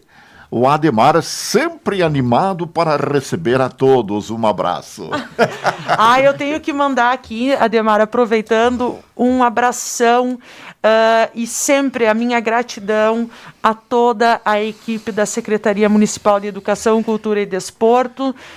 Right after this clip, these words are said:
Speaker 2: Dizer que eu sou muito grata e eu não me canso de dizer do trabalho incansável e da importância de cada um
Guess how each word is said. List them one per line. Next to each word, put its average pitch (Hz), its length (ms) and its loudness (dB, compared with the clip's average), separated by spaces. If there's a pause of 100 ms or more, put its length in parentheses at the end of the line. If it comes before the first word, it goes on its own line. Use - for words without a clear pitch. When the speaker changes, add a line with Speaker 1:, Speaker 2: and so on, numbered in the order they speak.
(120)
Speaker 2:
Dizer 233 500 -4
que 233 760 0
eu 214 180 2
sou 233 240 2
muito 262 400 2
grata 220 840 0
e 226 180 -4
eu 233 140 2
não 240 180 2
me 254 160 0
canso 247 560 2
de 214 140 -4
dizer 202 520 0 (280)
do 202 160 -4
trabalho 226 720 0
incansável 233 1040 -2
e 233 80 -4
da 226 200 0
importância 262 920 -2
de 214 120 -6
cada 254 440 -2
um 233 240 -2